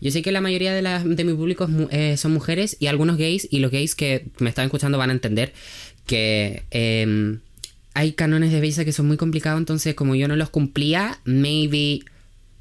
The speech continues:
no, no se me tiraba tanto hueón a sexualizarme.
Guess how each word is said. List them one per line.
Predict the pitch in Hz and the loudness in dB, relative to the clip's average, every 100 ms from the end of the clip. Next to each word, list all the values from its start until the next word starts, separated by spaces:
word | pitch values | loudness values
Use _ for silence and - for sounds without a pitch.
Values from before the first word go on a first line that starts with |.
| - - - | -20 -20 -6
no, | 127 131 135 143 143 143 143 139 | 0 2 2 2 2 2 2 0
no | 147 | 0
se | 156 | 2
me | 143 | 0
tiraba | 139 135 151 160 | 0 0 0 0
tanto | 170 156 170 | -2 0 0
hueón | 156 165 175 | 2 2 0
a | |
sexualizarme. | 170 170 170 170 165 120 107 | 0 -2 0 0 0 0 0